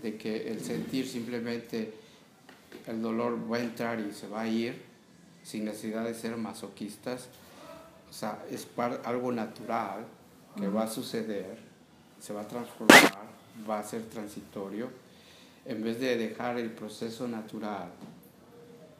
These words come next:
Speaker 1: de la vida misma, cuando empujamos, cuando rechazamos, cuando tratamos de escapar, incrementamos más dolor.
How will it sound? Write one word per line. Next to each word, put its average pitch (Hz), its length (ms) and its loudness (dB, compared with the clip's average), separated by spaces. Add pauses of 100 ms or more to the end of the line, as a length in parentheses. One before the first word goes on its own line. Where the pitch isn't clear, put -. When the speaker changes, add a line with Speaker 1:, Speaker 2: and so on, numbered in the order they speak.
(120)
Speaker 1:
de 113 100 -4
la 107 120 0
vida 113 280 2
misma, 110 500 0 (680)
cuando 101 220 -6
empujamos, 104 840 -2 (240)
cuando 101 280 -8
rechazamos, 110 960 -8 (480)
cuando 98 220 -10
tratamos 113 500 -4
de 110 60 -8
escapar, 113 560 -4 (460)
incrementamos 104 840 -6 (100)
más 104 240 -8
dolor. 95 280 -12